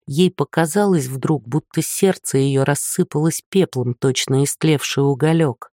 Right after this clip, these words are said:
А когда Исрид поднесла к ней новорождённого, она вообразила, что в нём едва теплится искра жизни.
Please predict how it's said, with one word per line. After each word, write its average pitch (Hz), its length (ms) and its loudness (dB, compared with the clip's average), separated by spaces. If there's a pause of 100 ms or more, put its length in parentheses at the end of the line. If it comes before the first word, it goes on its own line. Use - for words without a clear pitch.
(300)
А 135 100 0
когда 147 320 2
Исрид 151 560 0
поднесла 151 560 0
к - 100 -14
ней 147 160 2
новорождённого, 143 1080 2 (260)
она 160 260 4
вообразила, 147 800 2
что - 240 -2
в 127 100 -6
нём 170 240 4
едва 139 480 -2 (100)
теплится - 600 -2
искра - 600 -2
жизни. 147 600 0